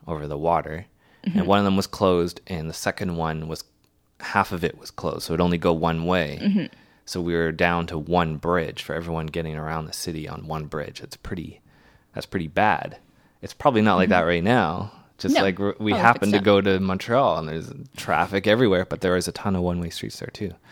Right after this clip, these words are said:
Speaker 1: That was really brutal for trying to get out of the city.
Speaker 2: Yes, and trying to get to a certain, we just need to get there. Where is the <laughs> one-way street for us to get there?
Speaker 1: Yeah, overall, I'd
Speaker 2: Um,
Speaker 1: say it's very comparable. I would,
Speaker 2: yeah.
Speaker 1: I, I,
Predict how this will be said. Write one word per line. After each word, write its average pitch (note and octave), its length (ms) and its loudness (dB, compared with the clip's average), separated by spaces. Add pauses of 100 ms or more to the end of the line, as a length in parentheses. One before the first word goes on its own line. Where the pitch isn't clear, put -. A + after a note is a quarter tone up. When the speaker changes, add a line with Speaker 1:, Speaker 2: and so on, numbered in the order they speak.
(140)
Speaker 1:
That - 80 -2
was G2 140 2
really G#2 300 4
brutal G2 360 4
for - 120 -6
trying E2+ 220 -4
to E2 80 -2
get D#2+ 140 0
out F2+ 200 -2
of F#2 80 -8
the F2+ 80 -10
city. - 380 -12
Speaker 2:
Yes, - 720 -4
and F#3+ 100 -2
trying F3+ 260 0
to F3+ 60 -2
get F3 220 0
to F#3 120 0
a E3 40 0
certain, E3+ 400 -2
we G#3 100 0
just B3 440 0
need A#3+ 180 2
to - 60 -12
get - 260 -2 (140)
there. G#3 360 2
Where C4 280 4
is B3+ 160 2
the D4 100 6
<laughs> A3+ 100 4
one-way B3 280 6
street - 340 -2
for A3 100 0
us G#3+ 220 0
to G3+ 100 -4
get G3+ 280 -2
there? F3 360 0 (360)
Speaker 1:
Yeah, E2+ 240 0
overall, A#2+ 380 8
I'd G#2 100 6
Speaker 2:
Um, - 20 -2
Speaker 1:
say F2+ 160 4
it's F2 120 2
very E2+ 260 2
comparable. D#2 640 -6 (420)
I F#2 140 2
would, F2+ 260 0
Speaker 2:
yeah. F#2 300 0
Speaker 1:
I, F2+ 60 0
I, F2 40 0